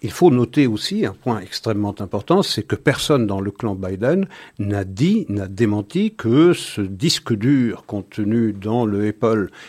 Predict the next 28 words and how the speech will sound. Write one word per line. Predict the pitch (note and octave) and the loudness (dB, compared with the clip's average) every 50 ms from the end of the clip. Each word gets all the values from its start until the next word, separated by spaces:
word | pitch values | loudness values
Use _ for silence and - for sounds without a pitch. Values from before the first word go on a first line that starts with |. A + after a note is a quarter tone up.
| - _ | -18 _
qui | - - A2 | -6 -4 -4
a | G2 | -4
été | - - A2+ | 0 -2 -2
déposé | G2 G#2 G#2+ - - A2 G#2+ G2+ A#2 B2 A#2 | 0 0 -2 -2 0 -2 0 2 2 2 0
chez | - - G#2 | 0 -4 -8
ce | - - G2+ | -10 -10 -8
réparateur | F#2 G2+ - - G#2+ G2 G#2 G2+ - G#2+ G2+ | -8 -8 -4 -4 -4 -4 -4 -4 -2 -4 -4
de | F#2+ G2 | -2 -4
Wilmington | F#2+ G2 G2+ F#2+ G2+ G2+ G#2 G2+ - A2 G#2 | -2 -2 0 0 0 -2 -2 -2 -2 -2 -2
dans | F#2 F#2+ F#2 | -4 -6 -10
le | F#2 F#2 F2 | -12 -12 -12
Delaware, | F2 G2 F2 F2+ F#2+ A#2 D3+ F#3+ F#3 - - - - _ _ - | -12 -12 -10 -6 -2 0 0 0 0 -2 -10 -20 -20 _ _ -4
personne | C3 - - - - F3+ G3 G3+ F3+ C#3 | -2 -2 -2 0 4 6 6 8 6 6
n'a | A2+ G#2 | 4 2
dit | G2+ A2 C#3+ F#3+ G#3+ G3+ | 2 2 2 2 0 -2
que, | - - - C3+ D3+ F3+ G3+ G#3+ - - - - | -4 -6 -2 2 4 4 4 2 0 -6 -6 -4
n'a | A#2+ A2+ | -2 -2
démenti | A2 G2+ A2+ A2+ A2+ - G3 G#3 G#3 | 0 0 -2 -2 -2 -2 -2 -4 -2
que | - C#3+ C#3+ | -2 -2 -2
ce | C3+ - - - C#3+ | -2 -4 -4 -2 0
n'était | B2 B2 B2 A#2+ - C3+ B2+ | 2 2 0 0 -2 -4 -4
pas | C3 - F3+ G3+ A3+ A#3+ A#3+ A#3 _ _ _ _ _ _ _ _ _ - | 2 2 4 4 4 2 0 -4 _ _ _ _ _ _ _ _ _ -2
à | D3+ | 4
Biden. | D3+ F3 F3+ F3 C3+ G#2 F2 F2 - _ _ _ _ _ _ | 6 6 6 8 6 4 2 0 -8 _ _ _ _ _ _
Personne | D3 C#3 - - - G#3 G#3 G3+ | -4 -4 -4 0 2 4 4 4
ne | F#3+ F3+ | 4 4
l'a | E3 C#3+ | 4 4
dit. | B2 G#2+ F#2 | 2 0 -4